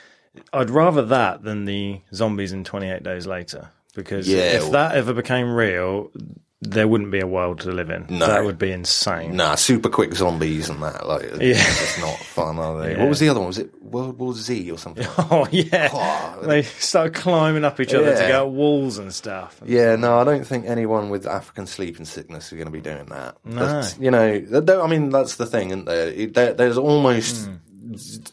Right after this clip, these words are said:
Speaker 2: too many different types of zombie to try and actually classify.
Speaker 1: Yeah.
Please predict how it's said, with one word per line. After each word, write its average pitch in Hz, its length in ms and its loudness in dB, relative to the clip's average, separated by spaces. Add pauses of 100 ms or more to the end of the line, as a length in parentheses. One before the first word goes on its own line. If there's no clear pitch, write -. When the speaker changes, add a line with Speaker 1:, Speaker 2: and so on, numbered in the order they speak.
Speaker 2:
too 131 220 -2
many 120 180 2
different 113 300 0
types - 380 0
of 95 80 -6
zombie 95 600 0
to 110 120 -4
try 110 340 2
and 101 80 2
actually 104 320 -2
classify. 113 640 0
Speaker 1:
Yeah. 113 300 2